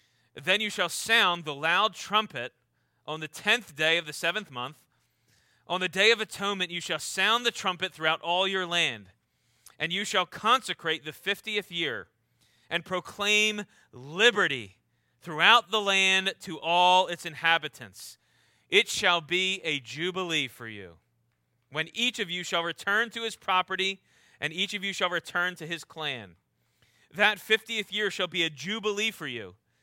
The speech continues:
In it you shall neither sow nor reap what grows of itself, nor gather the grapes from the undressed vines,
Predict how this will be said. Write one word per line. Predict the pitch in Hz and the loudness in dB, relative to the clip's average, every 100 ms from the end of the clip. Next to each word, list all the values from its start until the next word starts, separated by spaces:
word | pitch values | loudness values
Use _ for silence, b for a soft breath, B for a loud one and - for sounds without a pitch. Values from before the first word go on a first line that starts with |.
| _ _ - | _ _ -2
In | 202 | 0
it | 226 | 2
you | 202 208 | 0 -4
shall | - 180 | -2 -2
neither | 180 180 175 | 2 2 0
sow | 151 - 196 196 226 214 | -4 -4 2 2 2 -2
nor | 156 131 | -6 -4
reap | 175 202 | -4 -4
what | 196 165 | -6 -10
grows | 143 170 196 208 | -2 0 0 -2
of | 185 | -6
itself, | 165 - 175 190 202 | -8 -6 -2 -2 -4
nor | 160 139 | -10 -4
gather | 160 180 190 | 0 0 -2
the | 165 | -10
grapes | 143 170 190 | -4 -4 -4
from | - 170 | -12 -12
the | |
undressed | 160 165 170 175 - | -8 -8 -4 -6 -6
vines, | 170 208 175 104 - | -8 -6 -6 -10 -20